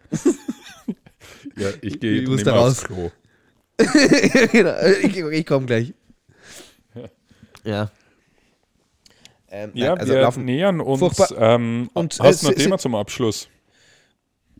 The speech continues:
Speaker 1: Nein. Ich hab, ich hab kein Thema, ähm, zum Abschluss. Ich bin, ich bin eigentlich fertig. Ich find, ich fand unsere, ähm,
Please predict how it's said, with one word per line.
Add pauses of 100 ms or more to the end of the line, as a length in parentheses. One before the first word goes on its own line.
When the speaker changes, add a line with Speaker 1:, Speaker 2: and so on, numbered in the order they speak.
(200)
Speaker 1:
Nein. (960)
Ich
hab,
ich
hab
kein
Thema, (400)
ähm,
zum
Abschluss.
Ich
bin,
ich
bin
eigentlich
fertig.
Ich
find,
ich
fand (380)
unsere, (180)
ähm,